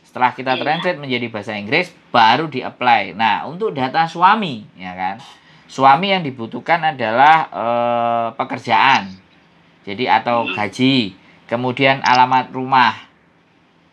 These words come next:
Speaker 1: Kalau ada buku pajaknya dia, pajak untuk bayar ke pemerintah Hong Kong itu, kan selalu ada surat pajak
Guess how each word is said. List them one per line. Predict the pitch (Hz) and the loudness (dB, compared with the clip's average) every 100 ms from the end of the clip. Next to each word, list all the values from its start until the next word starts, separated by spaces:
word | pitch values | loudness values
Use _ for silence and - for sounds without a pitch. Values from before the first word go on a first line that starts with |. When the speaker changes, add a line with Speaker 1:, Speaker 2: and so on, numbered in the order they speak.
| _ | _
Speaker 1:
Kalau | 98 107 | 0 4
ada | 87 113 147 127 | 4 4 0 -2
buku | 113 120 117 | -6 -12 -2
pajaknya | 123 127 135 98 123 123 | 0 0 -4 -6 -6 -6
dia, | 123 120 107 78 - _ _ _ _ _ _ _ _ _ | -4 0 2 0 -8 _ _ _ _ _ _ _ _ _
pajak | 110 110 131 123 92 | -2 -2 2 0 0
untuk | 110 113 104 | -8 -12 -10
bayar | 98 98 107 | -8 -8 -10
ke | - 127 123 127 - - - | -10 -10 -8 -10 -16 -20 -14
pemerintah | 107 107 107 107 | -8 -6 -2 0
Hong | 104 104 | 0 -2
Kong | 110 110 | -4 -4
itu, | 107 104 95 - | -6 -6 -6 -6
kan | - 127 | -4 -4
selalu | 131 123 113 127 117 | 0 2 4 2 -2
ada | 107 | -6
surat | - 104 101 | -6 -8 -6
pajak | 82 95 92 92 | -8 -6 -6 -6